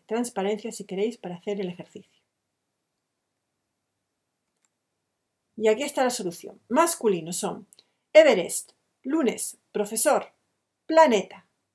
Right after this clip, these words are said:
problema, lápiz, hombre, dolor, señor. Nombres femeninos, lumbre, ciudad, víctima, vejez, niña,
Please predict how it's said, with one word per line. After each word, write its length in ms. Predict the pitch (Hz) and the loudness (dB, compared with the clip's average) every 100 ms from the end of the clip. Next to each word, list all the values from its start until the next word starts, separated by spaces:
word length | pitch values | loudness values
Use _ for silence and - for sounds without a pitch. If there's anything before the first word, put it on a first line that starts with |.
| - | 0
problema, 600 | 330 302 226 180 156 - _ _ _ - | 8 10 8 2 -4 -16 _ _ _ -10
lápiz, 600 | 285 294 277 165 - - _ _ _ | 4 4 4 -2 -10 -20 _ _ _
hombre, 480 | 302 320 185 175 - _ _ - | 2 2 0 -6 -12 _ _ -4
dolor, 480 | 202 262 220 - - | 2 6 4 2 -8
señor. 500 | - 226 202 - _ _ _ _ _ _ _ _ _ - | -4 0 0 -4 _ _ _ _ _ _ _ _ _ -4
Nombres 360 | 254 302 247 240 | 2 4 2 -2
femeninos, 760 | 254 311 370 359 381 - - _ _ _ - | -2 0 2 2 0 -2 -10 _ _ _ -6
lumbre, 560 | 220 262 254 277 294 _ | 0 2 2 0 -4 _
ciudad, 500 | - 185 196 240 247 - _ _ _ | -10 -2 2 2 2 -8 _ _ _
víctima, 680 | 175 226 220 240 226 233 247 | -4 -4 -2 -6 -4 -6 -10
vejez, 540 | - 156 - 214 220 - _ _ _ - | -14 -12 -2 -2 -2 -6 _ _ _ -6
niña, 520 | 202 240 240 240 240 | -2 0 2 0 -4